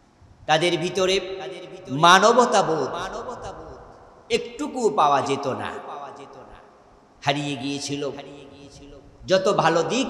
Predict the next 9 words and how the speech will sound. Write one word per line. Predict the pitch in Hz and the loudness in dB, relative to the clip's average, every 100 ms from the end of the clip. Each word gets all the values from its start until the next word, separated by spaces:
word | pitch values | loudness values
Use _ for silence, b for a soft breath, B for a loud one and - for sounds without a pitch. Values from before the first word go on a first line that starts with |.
| - | -2
মানুষের | 151 147 - - - | -4 -4 -6 -8 -4
থাকার | 127 131 120 127 | -4 -2 -2 -4
কথা, | 120 120 110 | -4 -4 -4
তার | 123 110 107 139 | -4 -4 -6 -8
অধিকাংশটাই। | 120 202 160 131 120 113 110 101 92 - - - 131 - - - - _ _ _ _ _ _ - _ _ - | -8 -8 -8 -8 -10 -14 -12 -12 -14 -20 -20 -20 -20 -20 -20 -20 -20 _ _ _ _ _ _ -20 _ _ 0
অন্ধকারে | 123 151 160 160 160 | 0 2 2 2 0
ডুবে | 160 156 165 | 0 -2 -4
গিয়েছিল | 165 170 165 165 160 | -4 -4 -4 -4 -2
মানবতা। | 147 151 156 160 170 | 0 0 -2 0 0